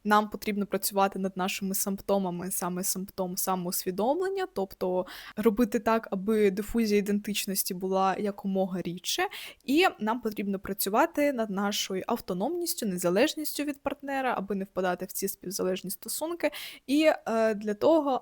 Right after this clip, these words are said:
аби розуміти, хто ми такі, що ми є. І так, є така техніка в коучингу, як колесо балансу. Е, нам важливо тестувати постійно наші сфери життя для того, аби не було перевалу дуже сильного в стосунки, і щоб ми не ігнорували, до прикладу, наші робочі якісь зобов'язання, наше навчання, дружба.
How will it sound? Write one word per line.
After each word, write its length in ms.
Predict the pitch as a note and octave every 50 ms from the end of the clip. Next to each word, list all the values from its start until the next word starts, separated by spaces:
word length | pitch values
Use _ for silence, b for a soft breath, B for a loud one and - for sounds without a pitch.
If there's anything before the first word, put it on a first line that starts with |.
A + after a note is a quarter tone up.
| - G3+
аби 240 | F#3 F#3+ A#3+ B3
розуміти, 480 | A#3+ A3 G#3 G3+ G3 G3 A#3+ D4 - B3
хто 220 | - - - G#3+
ми 120 | G#3+ G3+ G3
такі, 460 | - E3 - - - D4+ D#4+ D#4+ D#4
що 180 | - - - A3
ми 140 | A#3 A#3
є. 120 | G#3 - - _ _ B B B B B B B B B
І 80 | A#3+ C4
так, 280 | - F3+ - - - _ -
є 240 | C#4 G#3 A#3 D#4+ A4 B4+ C5 - _ _ _ _ _ _
така 300 | - A3 G#3+ - B3+ B3+
техніка 840 | B3 - A#3+ E4+ - - - G4+ F#4+ - - E4 E4 E4 E4 E4 E4
в 220 | D4+ - B3+ A#3+ C4+
коучингу, 640 | C4+ - D4+ D4+ D4+ D4 - - C#4 B3 A#3 A#3+
як 160 | A#3 B3+ D4+
колесо 360 | - G#3+ G3 G#3 - - G#3+ A3+
балансу. 520 | A3 G#3+ F#3+ E3+ - G3 - - - - _ B B B B B B B B B -
Е, 220 | - G#3 A3 G#3+
нам 260 | A3 C4 E4 G4 F#4
важливо 640 | C#4 - G#3+ - A3 C4+ D4+ D4 D4 C#4 C#4 B3+ B3+
тестувати 560 | - - B3 - - - G3+ A3+ A#3 B3+ -
постійно 500 | B3+ - A3 G3+ - - A3+ A3+ A3+ G#3+
наші 300 | G3+ F#3+ F#3+ G3+ - -
сфери 360 | - - - G3+ G3 G3 F#3 F#3
життя 520 | - F#3+ - - - - C4+ D#4 E4+ E4+
для 140 | D4+ B3 G#3
того, 300 | G#3 - - A3 - -
аби 200 | - F#3+ G3 A3
не 100 | G#3+ G#3+
було 260 | G3+ G3+ G3+ G3+ G#3+
перевалу 520 | G#3+ - G#3 G3+ G3+ G3 G3+ G3+ G3+ G3+ G3
дуже 200 | G3 G3+ G3+ G3
сильного 380 | - - G#3 G3 F#3+ G3 G3
в 80 | F#3 -
стосунки, 680 | - - G#3 G#3 - C4+ D4+ F4 E4+ - - D#4 - - -
і 80 | G3+
щоб 140 | G3+ - G3+ -
ми 120 | G#3 A#3+
не 100 | C4 B3+
ігнорували, 600 | A3+ A3 G3+ G3+ G3 G3 F3+ G3 G#3 A#3+ C4 B3 A#3
до 80 | G#3
прикладу, 440 | F#3 - G#3 G#3 - G#3 G3 F#3+ F#3+
наші 360 | F3+ F#3 F#3 F#3 - - -
робочі 440 | - E3+ F3 G3+ C#4 D#4+ D#4 - -
якісь 240 | C#4 C#4 - C4+ C4+
зобов'язання, 760 | C4 C4 A#3+ B3 B3 B3+ B3 B3 B3 B3 A#3 G#3+ G3+ G3 F#3
наше 320 | F3 F3 F#3 G3 - -
навчання, 640 | F#3+ - - - - - D4 D4+ D#4 D4+ D4 C#4+ C4 B3+
дружба. 480 | - - A3 A3 G#3 F#3 - - -